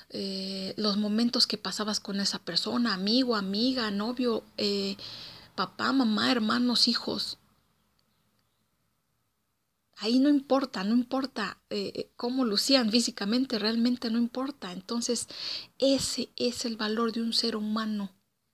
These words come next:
También la huella que puede dejar en los demás, lo que aporta a los demás. Por eso es tan importante que nos demos cuenta de esto y que, y que trabajemos primero en nosotros. Que practiquemos los valores, eso nos hace ser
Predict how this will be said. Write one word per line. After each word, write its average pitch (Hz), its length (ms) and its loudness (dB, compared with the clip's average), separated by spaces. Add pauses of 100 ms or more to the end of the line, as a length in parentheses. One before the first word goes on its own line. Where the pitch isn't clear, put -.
(680)
También 214 400 0
la 214 100 4
huella 240 400 2
que - 140 -10
puede 226 300 -6
dejar 208 360 -6
en 208 140 -4
los 190 180 -4
demás, 190 480 -4 (300)
lo 196 160 -10
que - 100 -8
aporta 233 500 -6
a 214 40 -2
los 190 220 -6
demás. 185 440 -8 (440)
Por 226 120 0
eso 226 120 2
es 233 80 -2
tan 240 160 2
importante 214 640 -4 (500)
que 202 160 -2
nos 196 160 -2
demos 214 260 0
cuenta 202 340 -4
de 190 160 -2
esto 208 220 -6
y 202 40 -4
que, 185 420 -8 (140)
y 208 100 -4
que - 160 -6
trabajemos 233 640 0
primero 240 360 0
en 269 120 2
nosotros. - 600 -8 (2000)
Que 226 100 -8
practiquemos 262 600 0
los 214 180 0
valores, 202 600 -2
eso 233 280 2
nos 220 300 -2
hace 208 340 -4
ser 214 440 -2